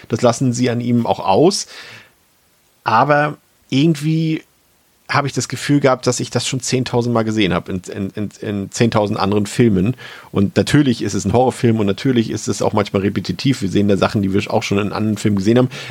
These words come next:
Aber das ist für mich die gängigste Entwicklung eines Serienkillers, die es überhaupt gibt in der Popkultur. Und genau diese muss hier auch wieder, äh, Verwendung finden und das hat mir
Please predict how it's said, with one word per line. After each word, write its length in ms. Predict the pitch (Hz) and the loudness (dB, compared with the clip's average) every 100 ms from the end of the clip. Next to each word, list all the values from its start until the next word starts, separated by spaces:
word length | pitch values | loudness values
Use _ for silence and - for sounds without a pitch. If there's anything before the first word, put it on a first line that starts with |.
| - | 0
Aber 120 | 107 | 0
das 120 | 117 | 0
ist 80 | 127 | -2
für 100 | 127 | 0
mich 140 | 127 | 0
die 160 | - 120 | 0 -4
gängigste 840 | - 139 190 196 - - 160 160 170 _ _ _ _ | 2 2 2 0 -2 0 2 2 -2 _ _ _ _
Entwicklung 640 | - 113 120 151 123 131 139 | -2 0 2 4 4 4 2
eines 320 | - 113 117 | 0 0 2
Serienkillers, 960 | - 127 139 127 - 123 123 131 - - | 2 2 2 0 2 2 2 0 -6 -12
die 220 | 123 131 | -8 -6
es 100 | 127 | -4
überhaupt 320 | 143 123 117 | 0 0 2
gibt 320 | 135 117 - | 0 0 -2
in 80 | - | -4
der 80 | 92 | -4
Popkultur. 720 | - 87 - 92 - 98 110 | -2 -4 -2 -4 0 2 2
Und 160 | 107 98 | 0 -2
genau 240 | 110 131 | 0 0
diese 340 | 120 139 160 | 0 -2 0
muss 200 | 160 151 | 2 0
hier 140 | - 117 | 0 2
auch 200 | 127 - | 2 2
wieder, 260 | 110 104 104 - - - | 4 4 2 -12 -20 -10
äh, 180 | 156 113 104 | -2 0 0
Verwendung 480 | - - 104 131 113 | -4 0 2 4 2
finden 320 | - 107 110 | 2 0 2
und 80 | 113 | 0
das 120 | 98 | 0
hat 120 | 110 | -2
mir 80 | 107 | -4